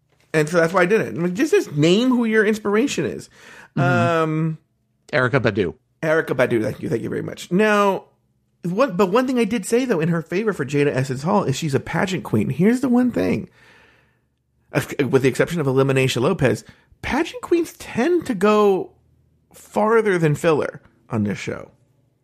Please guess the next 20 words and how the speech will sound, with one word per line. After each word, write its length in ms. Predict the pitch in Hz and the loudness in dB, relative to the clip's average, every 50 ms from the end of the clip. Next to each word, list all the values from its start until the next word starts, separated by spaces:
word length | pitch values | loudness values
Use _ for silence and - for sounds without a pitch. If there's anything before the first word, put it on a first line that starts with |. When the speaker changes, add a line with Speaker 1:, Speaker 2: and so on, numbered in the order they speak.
| _ _ _ _ _ _ _ | _ _ _ _ _ _ _
Speaker 1:
They 120 | - 165 | -6 -6
tend 280 | 156 151 - 233 262 311 | -4 -2 -2 0 0 0
to 80 | 349 285 | -2 -2
do 420 | 220 202 226 226 220 214 208 180 | -2 0 0 2 4 4 4 4
at 140 | - 156 143 | 4 2 2
least 420 | 147 165 196 208 196 - - - 131 | 2 0 -2 -2 -4 -6 -10 -8 -6
the 60 | 139 | -2
middle. 400 | 135 131 135 - - - _ _ _ _ _ _ _ _ _ _ _ _ _ _ _ _ _ _ _ _ _ _ _ - | 0 0 0 0 -2 -8 _ _ _ _ _ _ _ _ _ _ _ _ _ _ _ _ _ _ _ _ _ _ _ -2
Elimination 920 | - 170 196 226 247 277 269 247 233 233 233 214 - - 220 196 190 180 - - | 2 2 4 4 4 2 2 2 2 2 2 0 0 0 2 2 4 2 2 2
is 460 | 170 160 156 151 151 151 147 139 151 | 2 4 4 4 4 2 2 0 -2
an 80 | 143 135 | -2 -4
exception. 640 | 135 - - 131 113 107 - - 101 - - - _ _ _ _ _ _ _ _ _ _ | -4 -2 0 0 0 -2 -4 -8 -10 -12 -12 -16 _ _ _ _ _ _ _ _ _ _
But 120 | 147 147 | 2 2
apart 440 | 151 139 143 - - 202 233 262 226 | 2 2 0 -2 0 2 2 2 0
from 240 | - - 180 170 156 | -2 -2 -2 -2 0
that, 340 | 160 165 156 135 120 107 - | 0 0 2 0 0 0 0
is 120 | 127 131 135 | -2 -2 0
there 120 | 143 - | 0 0
anybody, 340 | 139 147 170 180 175 165 143 | 2 0 0 0 0 0 0
like, 260 | 131 123 120 - - | 2 0 0 -2 -6